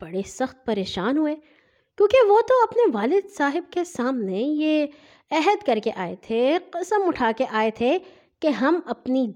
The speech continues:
جان پر کھیل کر اس کی حفاظت کریں گے، اور یہاں بنیامین ان کے ہاتھوں سے نکل گئے۔ اب گھر جائیں تو کیسے اور ٹھہریں تو کیسے؟ یہ معاملہ دیکھ کر سب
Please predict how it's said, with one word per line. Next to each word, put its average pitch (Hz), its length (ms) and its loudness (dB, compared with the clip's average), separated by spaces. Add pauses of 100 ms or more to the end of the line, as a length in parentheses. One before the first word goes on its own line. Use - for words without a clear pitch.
جان 277 400 2
پر 262 200 0 (140)
کھیل 196 280 -2
کر 240 280 0
اس 208 200 -6
کی 269 280 0
حفاظت 208 500 0
کریں 285 260 4
گے، 285 180 4 (540)
اور 240 140 4 (100)
یہاں 302 400 2 (360)
بنیامین 214 920 0 (360)
ان 247 160 -2
کے 277 120 -2
ہاتھوں 190 420 -4
سے 208 140 -2
نکل 233 320 -2
گئے۔ 262 140 -4 (520)
اب 269 100 0 (240)
گھر 269 200 2 (120)
جائیں 196 400 -2
تو 247 260 0
کیسے 202 680 -4
اور 247 160 -4 (100)
ٹھہریں 240 500 0
تو 294 140 0
کیسے؟ 196 320 -4 (880)
یہ 320 140 4 (120)
معاملہ 403 240 6
دیکھ 277 260 2
کر 359 160 2
سب 330 200 0